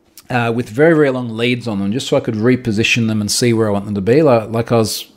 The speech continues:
sort of thinking, do they sit under the plants and shine up, or should they sit further back and then shine a broader light? The other ones that I'm kinda keen on is you can get those ones that, I don't even know what they're called, but they go on the side of the wall and they've got one light pointing up and one light pointing down.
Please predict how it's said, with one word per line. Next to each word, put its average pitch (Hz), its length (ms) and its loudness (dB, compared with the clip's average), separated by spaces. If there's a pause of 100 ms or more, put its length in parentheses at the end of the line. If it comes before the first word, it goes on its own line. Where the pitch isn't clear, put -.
(100)
sort 131 260 2
of 117 60 0
thinking, 113 300 0
do 123 100 2
they 131 120 0
sit 127 260 -4
under 135 220 -2
the 131 80 -12
plants 131 420 -6
and 120 100 -2
shine 113 300 0
up, 143 280 0
or 117 80 2
should 117 180 -4
they 110 100 2
sit - 260 -4
further 120 300 2
back 117 260 -2
and 113 80 -4
then 110 100 -2
shine 110 300 -4
a 107 60 -4
broader 101 320 -6
light? 139 340 0 (920)
The 135 140 0
other 180 200 4
ones 151 460 0
that 127 360 -2
I'm 123 160 -4
kinda 120 320 0
keen 131 360 2
on 98 360 2 (160)
is 107 160 -2
you 113 100 2
can 117 200 0
get 127 200 0
those 131 260 4
ones 113 320 2
that, 104 120 0
I 107 80 -2
don't 120 160 4
even 107 100 6
know 104 120 4
what 101 80 0
they're 101 80 -2
called, 107 280 0
but 104 100 -6
they 117 80 -2
go 120 100 -2
on 110 100 -4
the - 60 -8
side 196 280 4
of 175 60 -4
the 147 80 2
wall 170 280 0
and 160 80 -2
they've 123 80 -4
got 117 120 -2
one 135 160 0
light 120 240 0
pointing 117 240 0
up 135 100 0
and - 60 -8
one 117 100 0
light 104 220 0
pointing 101 320 -2
down. 92 440 -2